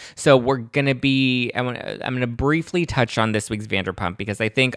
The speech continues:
of the entire season, this was probably one of two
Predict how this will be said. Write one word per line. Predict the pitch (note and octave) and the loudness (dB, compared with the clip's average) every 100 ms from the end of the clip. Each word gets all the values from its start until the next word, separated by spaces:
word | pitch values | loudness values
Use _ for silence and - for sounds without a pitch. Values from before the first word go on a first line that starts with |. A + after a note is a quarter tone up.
| - | 4
of | B2+ B2+ B2+ B2 | 4 4 0 -2
the | B2+ B2+ A#2 | 0 0 0
entire | A#2 A#2+ A#2 A#2+ A#2+ | -2 2 4 4 2
season, | - A2+ A2 B2+ C#3 | 0 -2 0 0 -2
this | A#2 C3 | -4 -6
was | A#2 | -4
probably | B2 A#2+ A#2+ B2 A#2+ A#2 - - - - | 2 2 2 0 -2 -2 -6 -18 -20 -20
one | - B2 C3 C3 | -10 -2 0 2
of | B2+ A2+ A2+ - | 0 -2 -10 -10
two | - C3 B2 B2+ | -6 0 2 2